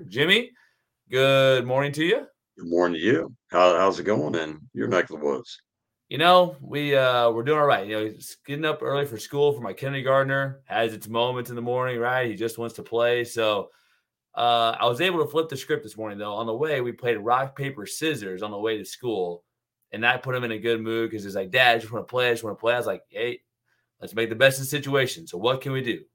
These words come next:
Speaker 1: Like, what game do you wanna play?" "Rock, paper, scissors." I'm like, "Perfect. I can do that." So I'm driving, like, doing rock, paper, scissors. And he's like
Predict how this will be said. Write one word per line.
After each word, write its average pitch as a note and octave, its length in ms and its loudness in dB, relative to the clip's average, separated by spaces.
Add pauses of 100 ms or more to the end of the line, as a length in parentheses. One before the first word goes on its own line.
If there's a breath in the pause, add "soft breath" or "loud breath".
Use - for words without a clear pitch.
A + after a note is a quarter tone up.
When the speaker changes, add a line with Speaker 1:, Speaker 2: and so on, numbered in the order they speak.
Speaker 1:
Like, F#2 200 -12
what A#2 160 -8
game C3+ 140 -2
do - 20 -6
you B2 60 -4
wanna A2 120 -2
play?" F2+ 140 -6 (520)
"Rock, A#2 200 0
paper, A#2+ 160 -4
scissors." A2 240 -8
I'm D#2+ 100 -16
like, D#2+ 180 -16 (120)
"Perfect. D3+ 360 2
I A2+ 60 -4
can A2 120 -10
do A2+ 100 -4
that." - 120 -12
So A2 80 0
I'm G#2 140 -4
driving, C#3 400 4
like, A#2 240 0
doing A#2 220 -4
rock, C3+ 240 0
paper, A#2+ 260 -2
scissors. C3+ 500 -2 (380)
And C3+ 100 -6
he's C3 140 -4
like A2 340 0